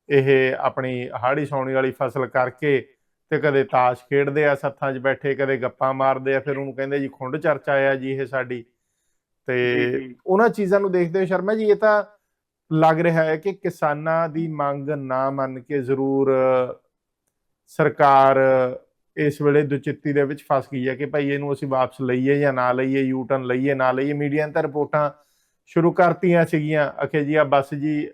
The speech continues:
Speaker 1: ਅੱਜ ਕੱਲ੍ਹ 'ਚ ਬੜੀ ਪੁਖਤਾ ਜਾਣਕਾਰੀ ਹੈ ਜੀ, ਵਾਪਸ ਹੋ ਜੂਗੀ ਜੀ। ਠੀਕ ਹੈ, ਕੋਈ ਇਹਦੇ 'ਚ ਹਤਕ ਨਹੀਂ ਹੈ ਸਰਕਾਰ ਦੀ, ਜੇ ਸਰਕਾਰ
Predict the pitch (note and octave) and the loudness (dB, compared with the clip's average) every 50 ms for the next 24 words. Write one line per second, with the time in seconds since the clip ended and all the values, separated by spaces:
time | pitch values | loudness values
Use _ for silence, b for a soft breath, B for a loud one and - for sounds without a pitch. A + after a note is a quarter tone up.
0 | - - D3 C#3 C#3 C3 C#3 - D#3 D3 D3+ D#3 D3+ D3+ D#3 D3+ C#3+ C#3+ C#3+ C3 | -2 0 0 0 0 -2 -2 0 2 2 2 2 -2 -4 -4 -2 -2 -2 -4 -4
1 | - C#3+ C3+ - _ D#3 D3+ C#3+ C#3 D3+ C#3+ C#3+ C#3 - D3+ C#3+ C#3+ D3 D3 D3 | -4 -4 -6 -2 _ 2 2 2 2 0 -2 -2 -2 0 0 0 0 0 0 -2
2 | D3 D3 D3 C3+ C#3 C3 C3 C3 - - D3+ D3 C#3 C#3+ C#3 C#3+ C#3+ C#3 C3+ C#3 | -2 -2 0 0 2 2 0 0 -4 -8 -8 -6 -6 -6 -6 -6 -6 -6 -6 -8
3 | C3 - _ _ _ _ _ _ _ _ _ _ _ _ - D#3+ E3 D#3+ F3 E3 | -10 -10 _ _ _ _ _ _ _ _ _ _ _ _ -2 -2 0 2 2 2
4 | D3 D3+ F#3+ F3+ - F3+ F3 E3+ E3+ E3 E3 D#3+ - - _ _ _ _ _ _ | 2 2 0 0 0 2 4 4 4 4 4 2 0 -6 _ _ _ _ _ _
5 | _ _ _ _ F3 E3 D#3 F#3 F#3 F3+ G3+ - - D#3+ - D#3 D3 - F#3 E3 | _ _ _ _ 0 2 2 2 2 2 0 -2 -2 -2 0 0 0 0 0 -2
6 | - G3 G#3 A3 F#3+ F3 F3+ D#3 D3+ - F3 C#3 - D#3 D3 C#3+ C#3 C3+ C3+ D3 | -2 -2 -2 0 2 2 2 2 0 -2 -4 -4 0 0 0 0 0 -2 -4 -6
7 | C#3 D3+ D3+ D3 F3 D#3 C#3+ - - D3 C#3+ C#3+ C#3 C#3 | -6 -6 -6 -4 -6 -8 -8 -2 -2 0 0 2 0 -2